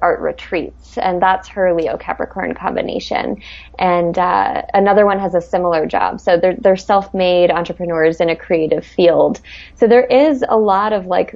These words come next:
go-getter in you. And I would assume that there's something of that in your parents too, um, when I look at this chart. And then you've got this beautiful Sagittarius moon, <laughs>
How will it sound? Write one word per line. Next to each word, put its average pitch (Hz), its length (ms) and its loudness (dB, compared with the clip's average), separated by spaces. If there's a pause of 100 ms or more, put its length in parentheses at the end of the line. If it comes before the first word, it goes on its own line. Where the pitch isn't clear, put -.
(100)
go-getter 175 680 2
in 180 180 -2
you. 160 160 -4
And - 320 -2
I 175 80 4
would 175 140 6
assume 233 640 2
that 165 420 0
there's 180 200 -2
something 185 300 -4
of 170 80 -2
that 165 180 0
in 160 120 -6
your - 100 -4
parents - 560 -6
too, 185 480 2 (540)
um, 196 600 -6 (280)
when 185 180 0
I 170 80 2
look 175 180 0
at 180 120 -2
this - 160 -4
chart. - 360 -2
And 226 160 2
then 370 160 4
you've 349 140 4
got 262 160 0
this 254 160 0
beautiful 233 380 0
Sagittarius 196 880 -2
moon, 208 420 2
<laughs> - 0 -